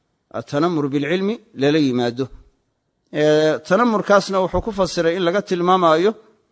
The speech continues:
isagoo aqoon fiican aan lahayn, ayuu dadkii wuxuu isugu sawirayaa inuu aqoon fiican leeyahay. Mas'alo ama laba mas'alo ama dhowr mas'alo ayuu aad iyo aad u baxsinayaa. Masaladaasuu markaa wixii laga yidhi,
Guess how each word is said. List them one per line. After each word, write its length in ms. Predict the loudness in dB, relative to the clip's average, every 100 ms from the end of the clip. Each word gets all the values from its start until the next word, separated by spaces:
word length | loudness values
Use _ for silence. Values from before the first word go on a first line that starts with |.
| _ _ -14
isagoo 300 | -2 0 4
aqoon 300 | 2 2 0
fiican 340 | 0 0 0
aan 180 | 2 2 2
lahayn, 320 | 4 2 2
ayuu 180 | 0 0
dadkii 280 | -2 -2 -4
wuxuu 160 | -4
isugu 260 | -6 -4 -6
sawirayaa 680 | -2 -2 0 0 2 2 0
inuu 180 | -2 -2
aqoon 300 | -2 -2 -4
fiican 320 | -2 -2 0
leeyahay. 320 | -2 -6 -10 _ _ _ _ _ _ -10
Mas'alo 380 | -4 0 2 2
ama 200 | 2 2
laba 200 | 2 2
mas'alo 420 | 0 -2 0 2
ama 180 | 2 0
dhowr 200 | 0 0
mas'alo 460 | 0 -2 0 0 0 -6 _ _ _ _ _ _ 0
ayuu 200 | 2 2
aad 180 | 2 2
iyo 120 | 2
aad 120 | 2
u 40 | 0
baxsinayaa. 600 | -4 -2 -2 -2 -4 -14 _ _ _ _ -16
Masaladaasuu 520 | -6 2 4 4 2
markaa 240 | -4 2 0
wixii 240 | 0 -2
laga 200 | 0 2
yidhi, 300 | 2 2 0